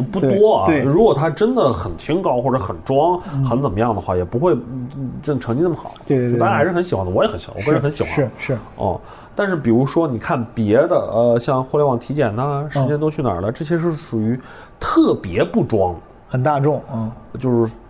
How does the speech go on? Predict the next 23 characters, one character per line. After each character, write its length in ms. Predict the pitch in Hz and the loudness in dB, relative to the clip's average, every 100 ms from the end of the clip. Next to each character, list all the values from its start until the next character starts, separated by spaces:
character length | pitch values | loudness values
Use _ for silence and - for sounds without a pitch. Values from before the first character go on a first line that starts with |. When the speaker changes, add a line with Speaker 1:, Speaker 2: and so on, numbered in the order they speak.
| - - - | -20 -18 -16
Speaker 1:
非 300 | - 294 285 | -6 -2 -2
常 200 | 135 110 | -2 -4
希 200 | - 123 | -2 0
望 160 | 110 | 0
你 80 | 95 | -2
能 140 | 85 | -8
看 180 | 90 - 90 | -10 -10 -10
懂。 80 | 78 - - | -14 -16 -6
Speaker 2:
明 220 | 123 120 | -4 -2
白。 140 | 117 - - | -4 -6 -2
Speaker 1:
这 100 | 240 | 0
也 100 | - | 0
是 180 | - 127 | -4 -4
一 140 | 98 | -4
类， 220 | 95 120 - - | -2 -2 -4 -10
我 220 | 107 98 | -8 -6
是 120 | 165 | -6
觉 220 | 147 139 | 0 0
得 320 | 165 175 156 151 - - - | 2 2 0 -4 -14 -20 -14
没 340 | 131 127 131 | -6 0 2
有 140 | 190 131 | 2 2
对 180 | 127 151 | 2 0
错， 380 | - - 196 | 0 0 0